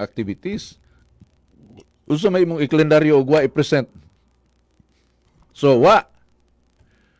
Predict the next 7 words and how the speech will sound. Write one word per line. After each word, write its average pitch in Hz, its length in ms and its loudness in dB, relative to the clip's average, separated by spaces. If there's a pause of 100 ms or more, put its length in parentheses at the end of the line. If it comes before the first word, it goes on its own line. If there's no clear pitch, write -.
(1400)
Sa - 160 -4
dihang 220 320 4
duol 247 320 4
na 233 80 0
kayo, 208 400 4 (320)
masira 202 480 2
na. 180 160 -2